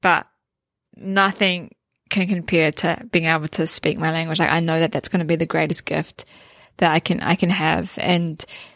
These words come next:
what is of the greatest worth requires the greatest sacrifice, right? So, um, I don't really care about anything else, <laughs> um,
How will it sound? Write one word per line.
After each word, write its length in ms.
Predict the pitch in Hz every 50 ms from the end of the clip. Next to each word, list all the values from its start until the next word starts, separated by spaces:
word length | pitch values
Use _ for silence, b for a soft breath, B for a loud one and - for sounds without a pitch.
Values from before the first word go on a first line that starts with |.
| B B _ _ _ _ _
what 340 | 180 185 190 196 - - -
is 260 | 202 196 190 - - -
of 220 | - 190 190 -
the 100 | - 190
greatest 600 | 180 - 180 175 180 170 175 175 - - - -
worth 500 | 175 165 180 185 180 214 240 - - - _ - -
requires 440 | - 170 - - 190 175 170 170 -
the 80 | 175
greatest 280 | - 175 165 170 170 -
sacrifice, 800 | - 165 - - 190 180 - 165 156 151 - 180 - - -
right? 300 | 165 160 165 170 165 -
So, 340 | - - 170 170 165 160 160 B B B B B B B B B B B B _ _ _ _ _ -
um, 420 | - 175 170 170 165 165 160 - -
I 100 | 165 180
don't 260 | 196 196 175 - -
really 260 | - 170 175 170 170
care 260 | 165 - - 185 175 175
about 160 | 170 170 165
anything 280 | 165 175 170 170 165
else, 420 | 170 - - 185 - - - - - - _
<laughs> 80 | _
um, 300 | - - 214 214 208 233